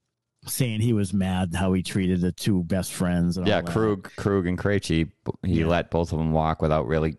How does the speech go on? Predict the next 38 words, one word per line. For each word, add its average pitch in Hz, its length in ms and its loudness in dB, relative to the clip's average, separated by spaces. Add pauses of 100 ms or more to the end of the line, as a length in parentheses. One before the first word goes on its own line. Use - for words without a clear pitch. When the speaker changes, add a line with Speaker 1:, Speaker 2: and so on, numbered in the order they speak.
Speaker 2:
offering 78 400 2
them 76 180 2
contracts. 76 760 0 (420)
I 123 120 2
could 262 140 -2
see, 92 380 0
I 147 80 0
could 247 160 -4
see 95 160 2
how 78 160 2
that 73 320 0
would 82 340 0 (440)
aggravate 69 400 2
Speaker 1:
Yeah. - 180 0
Speaker 2:
him. - 160 -8
I 190 100 0
could - 160 0
see - 120 -2
Speaker 1:
Yeah. 73 220 2
Speaker 2:
that. - 60 -6
Speaker 1:
And 196 140 -2
now 196 400 -2
with 147 380 0 (120)
Cassidy 156 460 0
gone, 120 340 0
which 123 220 0 (420)
who 185 140 0
knows 156 220 2
if 127 80 0
he 120 180 2
really 110 200 2
liked 101 240 0
Cassidy, 101 300 2
he - 40 4
probably 120 300 0
didn't. 87 380 -2 (440)
And 139 180 2
then 127 400 0